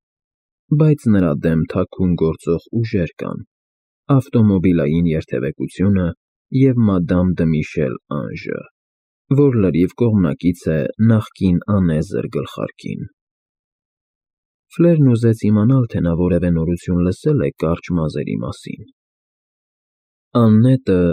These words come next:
որ դեռ մազերը կարճ չէր կտրել, բայց որի վիզը երկար ժամանակ դողում էր այդ կառափնարանի վրա, խոստովանեց, որ ինքը հուսահատ է այդ հարցում։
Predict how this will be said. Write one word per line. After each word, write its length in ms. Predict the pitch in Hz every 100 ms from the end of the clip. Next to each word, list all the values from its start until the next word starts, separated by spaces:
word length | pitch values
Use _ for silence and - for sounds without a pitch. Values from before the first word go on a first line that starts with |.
| - 117
որ 260 | 123 117
դեռ 240 | 113 107 101
մազերը 460 | 90 90 87 85
կարճ 400 | - 80 82 -
չէր 260 | - 135 131
կտրել, 440 | - - - - 50 - _ _ 127
բայց 260 | 127 113
որի 240 | 101 85 80
վիզը 300 | 82 76 82
երկար 420 | 78 - 90 95
ժամանակ 460 | 98 82 76 80 78
դողում 420 | 80 78 101 120
էր 100 | 64
այդ 140 | 62 -
կառափնարանի 800 | - - 73 - 67 67 50 50
վրա, 260 | 53 50 - _ _ _ _ _ _ _ _ _
խոստովանեց, 640 | - - 151 151 147 147
որ 240 | - 92 104
ինքը 360 | 120 - 65 69 - _ _ _ _ 139
հուսահատ 640 | 131 - 113 131 131 73
է 80 | 62
այդ 240 | 50 -
հարցում։ 480 | 57 - - 50